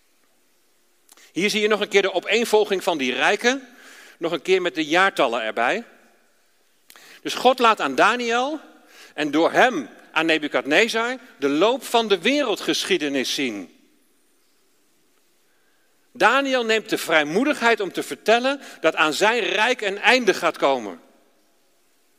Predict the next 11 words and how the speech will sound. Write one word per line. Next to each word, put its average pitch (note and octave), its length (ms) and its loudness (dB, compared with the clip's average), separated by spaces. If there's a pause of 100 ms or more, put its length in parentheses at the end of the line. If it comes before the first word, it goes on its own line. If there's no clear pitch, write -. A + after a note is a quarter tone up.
(600)
Nou, E3+ 140 0
ook G3 140 4
wij F#3 300 4
hebben D3 260 0
een C3+ 120 -6
boodschap G3+ 500 2
voor F3 140 -6
deze C#3+ 300 -2
wereld C#3 460 0
die - 100 -4
schuurt. - 680 -4